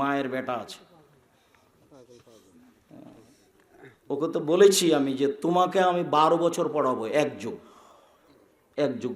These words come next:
তুমি সে যেখান থেকে পড়ে আসো, পৃথিবীর যে কোনো প্রান্ত থেকে পড়ে আসো, ষোলো বছর পড়েছি, পড়ার পর থেকে বোখারি পড়ে আজ পর্যন্ত চৌত্রিশ বছর থেকে শিক্ষকতা করি। অষ্টআশির আগস্টের বিশ তারিখ রোজ বুধবার থেকে শিক্ষক।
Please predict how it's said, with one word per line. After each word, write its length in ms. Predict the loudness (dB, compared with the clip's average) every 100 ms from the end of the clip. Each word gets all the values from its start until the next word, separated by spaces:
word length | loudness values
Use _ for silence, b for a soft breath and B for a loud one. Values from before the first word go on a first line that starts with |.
| -6
তুমি 140 | -6 -4
সে 100 | -4 -4 -2
যেখান 200 | -2 -2 -2
থেকে 160 | -4 -2
পড়ে 140 | -2 -2
আসো, 160 | -6 -16 -20 _ -20 -20 _ _ _ _ -12
পৃথিবীর 320 | -8 -6 -6 -8 2
যে 80 | 4 6
কোনো 140 | 4 2
প্রান্ত 200 | 0 -2 -2
থেকে 160 | -4 -2
পড়ে 160 | -2 -4 -6
আসো, 180 | -14 -18 -20 _ b b -16
ষোলো 340 | -2 4 6 4
বছর 200 | 2 0 0
পড়েছি, 340 | 2 2 -2 -10 -16 -20 b b b
পড়ার 260 | 4 6 4 4
পর 120 | 4 4
থেকে 160 | 0 2 8
বোখারি 300 | 8 8 4 4
পড়ে 140 | 0 0
আজ 80 | -2 -6
পর্যন্ত 340 | -8 -6 -8 -12 -18 B B 2
চৌত্রিশ 500 | 2 4 4 4 6
বছর 300 | 2 2 0
থেকে 220 | -2 -2
শিক্ষকতা 520 | -4 -6 -4 -4 -4
করি। 260 | -4 -6 -10 B B B
অষ্টআশির 540 | -4 -2 -2 0 -2
আগস্টের 520 | -2 -2 -4 -4 -4
বিশ 220 | -2 -4 -4
তারিখ 260 | -4 -2 -2
রোজ 140 | -4
বুধবার 360 | -4 -6 -6 -8
থেকে 240 | -6 -8
শিক্ষক। 440 | -8 -12 -16 -18